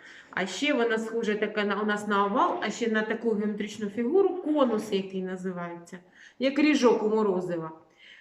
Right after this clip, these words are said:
Так, і тепер змочую нашу ще раз пензлик, беру фарбу, опускаю фарбу,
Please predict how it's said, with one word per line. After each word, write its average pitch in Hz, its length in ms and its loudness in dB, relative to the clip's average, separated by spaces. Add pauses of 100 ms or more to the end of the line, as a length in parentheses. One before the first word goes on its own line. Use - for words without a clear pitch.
(260)
Так, 185 200 -6 (300)
і 359 120 -2
тепер 349 340 2
змочую 202 840 2
нашу 185 400 -4
ще 185 340 -4
раз 175 220 -6
пензлик, 240 680 -4 (1000)
беру 277 420 4
фарбу, 202 1000 -2 (1000)
опускаю 240 1400 -2
фарбу, 170 840 -8